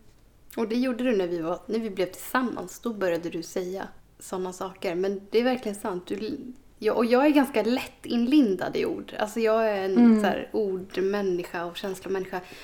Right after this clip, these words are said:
Speaker 1: Jag tror att jag hade kunnat, jag vet inte. Jag hade nog ganska lätt kunnat bli kär i vem som helst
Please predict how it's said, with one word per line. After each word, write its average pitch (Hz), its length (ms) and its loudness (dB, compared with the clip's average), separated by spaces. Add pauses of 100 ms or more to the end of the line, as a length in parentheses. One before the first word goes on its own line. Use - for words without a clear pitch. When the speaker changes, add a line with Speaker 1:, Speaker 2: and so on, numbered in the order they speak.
(160)
Speaker 1:
Jag 226 100 -10
tror 220 140 -2
att 196 100 -4
jag 196 80 -4
hade 190 180 -6
kunnat, 185 340 -4 (560)
jag 208 140 -4
vet 214 200 -8
inte. 185 200 -6 (480)
Jag 202 80 -10
hade 196 120 -6
nog 190 200 -4
ganska 190 260 -8
lätt 202 440 -10
kunnat - 400 -12
bli 185 100 -6
kär 175 300 -8
i - 20 -6
vem 180 180 -6
som 190 160 -8
helst - 640 -12